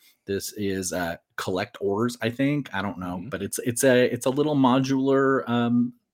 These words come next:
Speaker 1: mini shelf collector thing, and it works very similar to the exact same thing Param and I have been using on these metal shelves. My question, I think it looks really cool, and it's
Speaker 2: Mm-hmm.
Speaker 1: customizable, and there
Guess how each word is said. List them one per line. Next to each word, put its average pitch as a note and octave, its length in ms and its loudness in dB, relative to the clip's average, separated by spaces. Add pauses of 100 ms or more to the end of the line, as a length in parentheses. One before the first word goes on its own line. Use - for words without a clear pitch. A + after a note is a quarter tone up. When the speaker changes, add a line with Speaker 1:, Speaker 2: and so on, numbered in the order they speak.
Speaker 1:
mini C3+ 420 4
shelf B2+ 500 -2
collector B2 460 -4
thing, B2 360 4
and G2+ 80 -4
it F#2+ 80 -4
works G2 200 -8
very A2 240 2
similar A2+ 260 -2
to G2 80 -14
the F2 80 -10
exact G2 340 -2
same G2+ 200 -6
thing G2 180 -6
Param F2+ 200 -4
and E2+ 100 -4
I D2+ 240 -6
have E2 180 -8
been E2+ 140 -10
using E2+ 340 -10
on C#2+ 100 -14
these D#2 160 -16
metal F#2+ 220 -6
shelves. F2+ 340 -4 (800)
My A2+ 160 4
question, B3+ 580 2
I A2+ 100 2
think A#2 180 -2
it - 80 -6
looks - 180 -8
really G2 220 0
cool, G#2 380 -2
and F2 100 -10
it's D#2+ 140 -8
Speaker 2:
Mm-hmm. F2 100 -8
Speaker 1:
customizable, F2+ 580 -6
and E2+ 100 -6
there D#2 220 -8